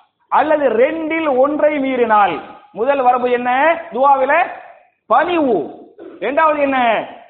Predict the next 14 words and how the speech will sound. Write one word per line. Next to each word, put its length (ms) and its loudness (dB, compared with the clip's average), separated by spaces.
மெதுவாக, 760 2
ரகசியமாக, 840 0
சப்தமில்லாமல் 920 0
மெதுவாக 420 0
கேட்பது. 800 -2
இந்த 320 -2
ரெண்டையும் 680 -2
நீங்கள் 240 -4
மீறினாலும் 640 -2
சரி, 600 -4
ரெண்டில் 540 -2
ஒன்றை 340 2
மீறினாலும் 560 0
சரி, 280 -4